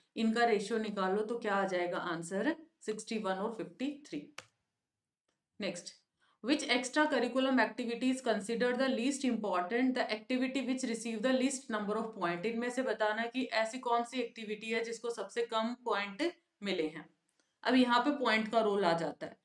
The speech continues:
तो ये सिर्फ ना options को check करो। First option में आपको क्या दे रखे थे, इसमें first option में आपको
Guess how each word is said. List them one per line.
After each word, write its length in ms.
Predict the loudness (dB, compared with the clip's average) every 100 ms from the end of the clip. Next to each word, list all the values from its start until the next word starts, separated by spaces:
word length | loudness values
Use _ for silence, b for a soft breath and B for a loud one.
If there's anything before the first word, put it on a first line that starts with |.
| b b -4
तो 40 |
ये 200 | 2 4
सिर्फ 280 | 4 0 2
ना 120 | 2 4
options 440 | -2 -2 2 2 2
को 100 | -2
check 280 | 0 -2 -2
करो। 200 | -4 -4 -2
First 260 | 0 0 2
option 360 | 0 0 2 4
में 80 |
आपको 300 | 4 0 -4
क्या 200 | -2 0 2
दे 160 | 2
रखे 300 | 2 -2 -6
थे, 160 | -6 -8 -12 _ _ _ _ _ _ _ -20 -6
इसमें 280 | -4 0 0 0
first 240 | -2 2
option 300 | 0 0 -4
में 100 | 2
आपको 260 | 2 0